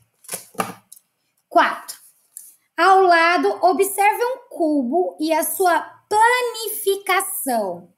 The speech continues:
Pinte cada face do cubo desmontado de uma cor diferente. Qual a quantidade de quadrados que o cubo possui? Seis quadrados.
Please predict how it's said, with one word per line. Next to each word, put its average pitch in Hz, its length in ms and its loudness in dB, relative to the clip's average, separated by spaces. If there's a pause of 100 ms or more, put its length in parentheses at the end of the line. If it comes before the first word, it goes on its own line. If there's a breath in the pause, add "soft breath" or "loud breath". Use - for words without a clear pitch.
(840)
Pinte 466 640 0
cada 294 300 2
face 262 420 -4
do 339 140 -8
cubo 311 300 -6
desmontado 247 1160 -2 (680)
de 240 120 -4
uma 233 180 -4
cor 247 140 -6
diferente. 240 840 -4 (500)
Qual 415 200 6 (140)
a 466 80 -2
quantidade 320 680 0
de 277 200 -8
quadrados 320 1200 0
que - 120 -8
o 294 100 -4
cubo 285 500 -2
possui? 240 880 -2 (420)
Seis 190 400 -8
quadrados. 262 800 -2